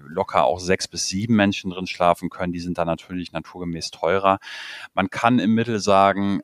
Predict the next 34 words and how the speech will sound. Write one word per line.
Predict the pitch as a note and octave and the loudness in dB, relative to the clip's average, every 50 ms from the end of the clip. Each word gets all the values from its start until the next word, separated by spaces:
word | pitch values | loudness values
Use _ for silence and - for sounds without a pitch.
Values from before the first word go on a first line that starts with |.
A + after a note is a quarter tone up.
| - | -4
ähm, | - F#2+ F#2+ F#2+ F#2 F#2+ G2 F2 - - | -2 0 0 0 0 0 -2 -4 -6 -10
wenn | E2 F#2 F#2+ G2 G2+ | -12 -6 -4 -2 0
man | A2 A2+ G#2+ G#2+ | 2 2 2 0
nicht | G#2+ - - | -2 -2 -6
auf | E2+ - | -8 -8
die | _ _ G2+ | _ _ -14
Sommerferien | F#2+ F#2 G2 G2+ G#2+ G2+ G2 - - - G2 F#2+ F#2 F#2+ F#2+ F#2 F#2 | -4 -2 0 2 4 2 2 0 -4 -4 -4 -4 -2 -2 0 0 2
oder | F2 F2+ E2+ D2 | 4 4 4 2
auf | E2 - - | 2 -2 -6
die, | - F2+ E2+ D#2+ - | -6 -4 -4 -4 -2
auf | - D2 - - | -2 -4 -6 -6
die, | - - E2 E2 D#2+ D#2 | -8 -8 -6 -4 -4 -2
sag | D#2+ F2 E2+ | -2 -2 -2
ich | E2 - - | -2 -4 -4
mal, | D#2 | -4
auf | D2+ D#2 - | -4 -4 -6
die, | _ - D#2+ D#2+ D#2 D2+ | _ -16 -14 -12 -10 -10
äh, | D2 - G1+ A1+ B1 _ - - - - | -10 -12 -14 -20 -20 _ -18 -18 -12 -10
Schulferien | - - - - C3+ D3 C#3+ - - A#2 A2+ A2 G#2 G#2 G2+ F#2 | -8 -8 0 4 4 4 4 4 4 4 4 4 4 4 4 4
angewiesen | B1+ - F#2 G2+ G#2 G2 G2 F2+ F2 F#2 F#2 F2 F2 F#2+ E2+ | 4 4 4 4 4 2 2 0 0 -4 -4 -2 -2 -2 0
ist, | - A2 A2+ - - - - - - - - - - - - - _ _ F#2+ | 2 2 2 2 0 -2 -6 -10 -14 -20 -20 -20 -20 -20 -20 -20 _ _ 0
ähm, | F#2+ F#2+ F#2 F#2 F#2 F#2 - - - D#2+ D#2+ - | 2 2 2 2 0 -2 -2 -6 -14 -16 -2 0
dann | G2 G2 G2+ G#2 - - | 0 2 2 0 -2 -4
spart | - - - _ F2+ F2+ G#2+ - - - | -8 -10 -4 _ 2 2 2 2 2 0
man, | G#2+ G#2 G2+ G#2 G2+ F#2 - - - D2+ | 0 2 2 2 2 0 -2 -6 -12 -14
äh, | F2+ | -12
durch | F2+ - G2+ G2 - - - | -12 -10 -10 -10 -10 -8 -8
eine | F#2 E2+ | -4 -2
Reise | E2 E2+ F#2 G2 F#2+ G2 F#2+ | 0 2 2 2 0 0 -2
in | D2 F2+ F#2 | -2 -2 0
der, | F#2 F2+ F2+ F2 F2 - - | 0 2 2 2 0 -2 -4
in | F2+ | -6
der | F2+ F2+ F2+ | -6 -4 -4
Nebensaison | F#2 F#2 F#2+ G#2+ G#2+ G#2 F#2+ E2+ F2 E2+ D#2+ F2+ F2+ F2 F#2 F#2 | -2 -2 0 0 0 0 0 -2 -4 -4 -2 -2 0 2 2 0